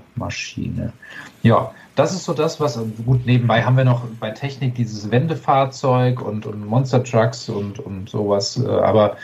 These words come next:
glaub ich nicht so im, ohne Lizenz nicht so im Fokus der Investoren. Ja, wie sieht's da bei euch aus? Ihr habt jetzt einiges genannt. Ich finde, das ist schon eine gewisse Fülle an Fahrzeugen. Es sind ja viele Fahrzeugliebhaber,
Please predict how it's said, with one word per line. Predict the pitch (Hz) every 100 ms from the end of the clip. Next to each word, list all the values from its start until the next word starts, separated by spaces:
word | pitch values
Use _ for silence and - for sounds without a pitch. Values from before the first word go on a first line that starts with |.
| - - - _
glaub | 110 101
ich | 104
nicht | 113 -
so | 104
im, | 95 95 98 107 - _
ohne | 110 110
Lizenz | 104 95 110 101 -
nicht | 110
so | -
im | 98
Fokus | - 139 143 123 - - - - - -
der | 113 104
Investoren. | 107 107 - 113 117 139 160 _ _ _ -
Ja, | 123 139 107 113 127 127 -
wie | 143 180
sieht's | 180 175
da | 196
bei | 175 170
euch | 170 127
aus? | 139 123 - 113
Ihr |
habt | 120
jetzt | 139 127
einiges | - 139 147 131
genannt. | 131 120 131 185
Ich | 170
finde, | - 143
das | 135 139
ist | 127
schon | - 139
eine | 139
gewisse | 127 131 139 127
Fülle | - 160 196 185
an | 160
Fahrzeugen. | - 160 165 - - 156 147
Es | 127
sind | 143
ja | 131
viele | - 170
Fahrzeugliebhaber, | - 156 156 156 143 151 151 143 151 147